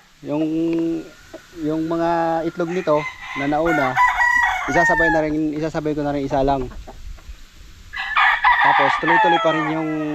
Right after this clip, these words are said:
ano natin, yung pagbi-breed, no? Pagpapaitlog.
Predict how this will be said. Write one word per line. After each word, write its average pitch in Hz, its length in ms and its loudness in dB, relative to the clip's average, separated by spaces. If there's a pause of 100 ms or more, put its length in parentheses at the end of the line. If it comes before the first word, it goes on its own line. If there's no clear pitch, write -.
(200)
ano 143 160 2
natin, 143 400 0 (240)
yung 123 640 -4 (560)
pagbi-breed, 135 480 0
no? 1017 240 4
Pagpapaitlog. 960 880 2